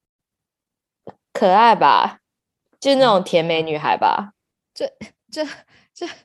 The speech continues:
Speaker 2: 这我还是要
Speaker 1: 那蛮甜美的啊。
Speaker 2: 看不出来。我还真看不出来。
Speaker 1: <laughs> 我还真是看不懂欸，<laughs> 有点看不懂。
Speaker 2: 来看一下他的 Instagram，他 Instagram 是锁的吗？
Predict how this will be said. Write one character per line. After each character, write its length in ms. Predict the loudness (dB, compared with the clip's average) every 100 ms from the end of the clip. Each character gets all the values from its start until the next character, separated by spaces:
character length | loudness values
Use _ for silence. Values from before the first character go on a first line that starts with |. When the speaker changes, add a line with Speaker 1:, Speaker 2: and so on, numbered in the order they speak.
| _ _
Speaker 2:
这 180 | -14 -10
我 100 | -8
还 180 | -8 -10
是 160 | -8 2
要 40 |
Speaker 1:
那 120 | 2
蛮 220 | 4 2
甜 180 | 4 4 6
美 200 | 4 4
的 120 | 4
啊。 120 | 2
Speaker 2:
看 80 | -2
不 680 | -10 -10 -2 0 -2 -6 -8
出 60 |
来。 40 | -8
我 60 |
还 320 | -12 -14 -16 -18
真 340 | -16 -14 -12 -12
看 320 | -14 -14 -14
不 120 | -16
出 160 | -20 -8
来。 40 |
Speaker 1:
<laughs> 40 | 0
我 20 |
还 80 | 0
真 200 | 4 2
是 40 |
看 220 | 4 2
不 100 | 2
懂 260 | 2 2 2
欸， 140 | 0 -2 -6 -10
<laughs> 320 | -20 -14 -6
有 120 | -2
点 180 | -2 -4
看 180 | -6 -8
不 100 | -10
懂。 80 | -16
Speaker 2:
来 80 | -16
看 200 | -14 -14
一 40 |
下 180 | -14 -16
他 0 |
的 100 | -16
Instagram， 560 | -18 -20 -20 _ -20
他 60 | -20
Instagram 400 | -20 -20 -20 -20
是 180 | -20 -20
锁 320 | -20 -20 -20
的 80 | -20
吗？ 260 | -20 _